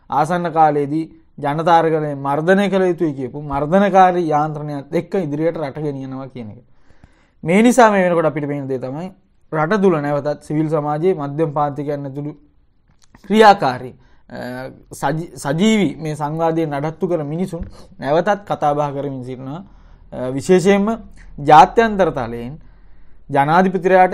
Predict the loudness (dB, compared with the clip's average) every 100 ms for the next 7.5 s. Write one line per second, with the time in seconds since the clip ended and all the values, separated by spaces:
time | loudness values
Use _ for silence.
0 | 0 2 2 2 0 2 2 4 4 2
1 | 0 0 0 0 -4 -2 0 0 0 -4
2 | -4 -2 0 2 0 -2 -2 -2 -2 -2
3 | -2 -6 -8 -10 -12 -14 0 2 4 2
4 | 0 -4 -12 -16 -8 -8 -8 -12 -12 -14
5 | -8 -2 2 4 2 0 -4 -4 -4 -4
6 | -4 -6 -10 -10 -6 -6 -4 -2 -2 -4
7 | -2 -2 -2 -6 -10